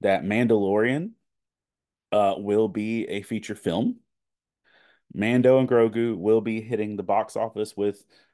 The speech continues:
uh, Favreau and Filoni at the helm, and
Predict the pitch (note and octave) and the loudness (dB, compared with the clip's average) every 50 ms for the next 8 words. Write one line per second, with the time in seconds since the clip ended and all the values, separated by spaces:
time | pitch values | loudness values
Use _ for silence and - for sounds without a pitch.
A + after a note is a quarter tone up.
0 | _ _ - F#2 F#2+ F#2 F#2 F2 E2 - - - - A2 G#2+ A2 G#2+ A2 A2+ A2+ | _ _ -2 0 0 2 0 0 -4 -10 -6 0 2 4 4 4 2 0 0 0
1 | A2 A2 A2 A2 G#2+ A2 - - F#2+ F#2+ G2 F#2+ G2 G2 G2 F#2+ - - A#2 G#2 | 0 0 0 -2 -2 -4 -8 -10 -10 -8 -8 -6 -6 -6 -8 -8 -6 -4 -4 -2
2 | G2 F#2+ G2 G2 F#2+ F#2+ F#2+ F#2+ F#2+ - _ _ _ _ _ _ _ - G2+ G2 | -2 -2 -2 -2 -2 -4 -4 -6 -6 -10 _ _ _ _ _ _ _ -2 -2 -2
3 | F#2+ - - F2 G2+ A2+ A2+ A#2 A#2 A#2+ A#2 A2+ A#2 A#2 A2+ A2+ - - F#2+ G2+ | 0 0 -2 -2 0 0 0 2 2 2 2 2 0 -2 -4 -6 -8 -8 -8 -6
4 | G2 G2 G2 F#2+ G2 F#2+ A2 | -4 -4 -4 -4 -6 -8 -10